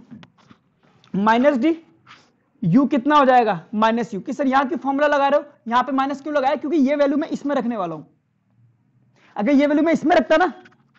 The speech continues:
तो मैं नहीं लगाता, but यहां मेरे को चाहिए नहीं, ठीक है? तो मैंने ये value रखी इस formula में और इसको calculate करा, तो मैंने one upon U की value निकाली।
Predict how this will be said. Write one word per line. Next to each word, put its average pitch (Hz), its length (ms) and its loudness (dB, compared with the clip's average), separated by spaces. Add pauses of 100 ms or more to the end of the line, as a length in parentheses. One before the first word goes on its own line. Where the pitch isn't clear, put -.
तो 247 60 0
मैं 269 120 -2
नहीं 285 120 -2
लगाता, 175 380 -8 (580)
but 220 120 2
यहां 240 200 2
मेरे 302 160 4
को 311 80 -4
चाहिए 311 300 -4
नहीं, 320 140 -6 (2000)
ठीक 247 140 -14
है? 196 100 -14 (320)
तो 269 60 -8
मैंने 269 240 -2
ये 254 220 -2
value 285 240 -4
रखी 285 220 -4
इस - 340 -8
formula 226 300 -4
में 175 180 -8 (380)
और 240 60 -8
इसको 285 220 -8
calculate 247 560 -6
करा, 277 200 -4
तो 294 140 -6
मैंने 277 220 0
one 254 260 -2
upon 302 340 -2
U 277 160 0
की 294 80 -2
value 254 220 0
निकाली। 190 320 -4